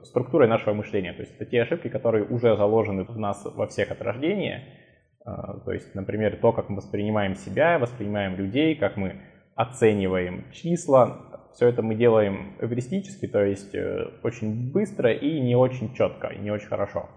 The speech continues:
И если нашим предкам в джунглях этих навыков хватало, э, эти способы мышления им очень хорошо подходили, то сегодня в мире, полном информации,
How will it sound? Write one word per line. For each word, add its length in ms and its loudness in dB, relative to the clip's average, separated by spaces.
И 120 -2
если 460 2
нашим 280 0
предкам 520 -2
в 40 -16
джунглях 480 2
этих 300 0
навыков 400 2
хватало, 840 4
э, 500 -4
эти 140 -6
способы 280 -2
мышления 360 -2
им 60 -2
очень 120 -6
хорошо 200 -4
подходили, 460 0
то 360 2
сегодня 460 -2
в 120 -4
мире, 240 0
полном 320 0
информации, 640 -4